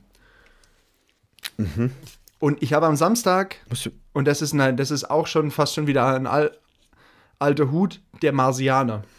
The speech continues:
Speaker 1: Mhm.
Speaker 2: Ist das
Speaker 1: Ha, ich bin,
Speaker 2: ein
Speaker 1: ich bin da
Speaker 2: geiler Film. Und es
Speaker 1: Der ist mit
Speaker 2: ist
Speaker 1: Matt Damon, gell?
Speaker 2: Matt Damon. Und es ist so,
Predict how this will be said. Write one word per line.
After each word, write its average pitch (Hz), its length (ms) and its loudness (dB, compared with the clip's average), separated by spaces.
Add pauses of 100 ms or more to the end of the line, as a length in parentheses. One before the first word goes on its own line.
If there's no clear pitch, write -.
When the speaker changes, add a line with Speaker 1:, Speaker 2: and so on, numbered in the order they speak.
(2000)
Speaker 1:
Mhm. 120 320 -6 (2250)
Speaker 2:
Ist 269 420 -2
das 202 260 2
Speaker 1:
Ha, - 40 -8
ich - 140 -6
bin, 185 100 4
Speaker 2:
ein 165 180 4
Speaker 1:
ich 160 120 -2
bin 185 120 2
da 175 180 4
Speaker 2:
geiler 160 220 4
Film. 123 420 -2 (1000)
Und 175 180 0
es 170 60 2
Speaker 1:
Der 139 100 2
ist - 60 -2
mit 190 80 4
Speaker 2:
ist 139 80 0
Speaker 1:
Matt 147 160 2
Damon, 139 340 2
gell? 110 240 2 (500)
Speaker 2:
Matt 175 320 0
Damon. 170 520 0 (520)
Und 160 360 -2 (100)
es 160 180 -2
ist 202 160 0
so, 220 340 -2